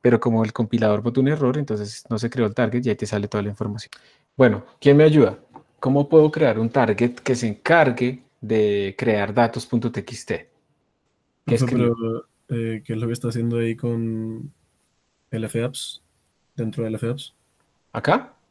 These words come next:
Speaker 1: Lo que estoy sacando
Speaker 2: Sí.
Speaker 1: es el valor absoluto, porque a veces una suma puede estar por encima o por debajo de la otra.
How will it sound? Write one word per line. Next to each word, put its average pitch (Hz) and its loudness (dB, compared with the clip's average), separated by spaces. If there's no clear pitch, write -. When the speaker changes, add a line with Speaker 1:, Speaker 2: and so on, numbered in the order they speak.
Speaker 1:
Lo 127 -4
que 127 -6
estoy 120 2
sacando 135 0
Speaker 2:
Sí. 135 0
Speaker 1:
es 147 0
el 143 0
valor 113 2
absoluto, 113 -2
porque 117 -4
a 113 4
veces 110 -2
una 123 -4
suma 123 0
puede 123 -2
estar 120 -2
por 123 0
encima 113 -2
o 98 -6
por 113 -2
debajo 98 2
de 107 -2
la 104 -4
otra. - -10